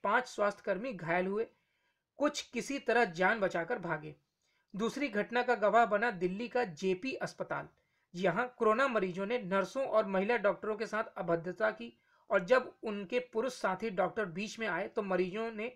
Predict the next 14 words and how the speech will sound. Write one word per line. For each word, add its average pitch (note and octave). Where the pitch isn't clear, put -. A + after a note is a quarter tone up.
ऐसी B3+
स्थिति A3+
पैदा G3+
कर G3+
दी G3
कि A#3+
उन्हें G#3
ड्यूटी F#3
कक्ष -
में A3
घुसकर F#3
जान G3
बचानी E3
पड़ी। D#3